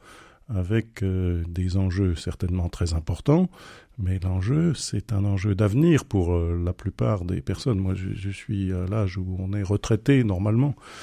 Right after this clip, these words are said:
et, et donc, euh, je sais bien que les personnes retraitées, déjà, ne vont pas voir modifier leur, euh,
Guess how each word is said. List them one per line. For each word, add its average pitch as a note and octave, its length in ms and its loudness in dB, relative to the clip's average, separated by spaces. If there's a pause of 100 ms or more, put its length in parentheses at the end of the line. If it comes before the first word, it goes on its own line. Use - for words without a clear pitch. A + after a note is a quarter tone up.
(320)
et, G#2 300 -2
et G#2 60 4
donc, A#2 340 4
euh, F#2 140 6
je F2+ 100 2
sais - 180 -2
bien G#2 200 6
que - 120 -2
les F2 140 0
personnes F#2+ 400 0
retraitées, F#2 600 2
déjà, G2 440 6 (460)
ne F#2 100 2
vont F2 160 0
pas F2+ 140 -2
voir F2 280 0
modifier G#2 800 6
leur, F2 380 2
euh, F2+ 100 0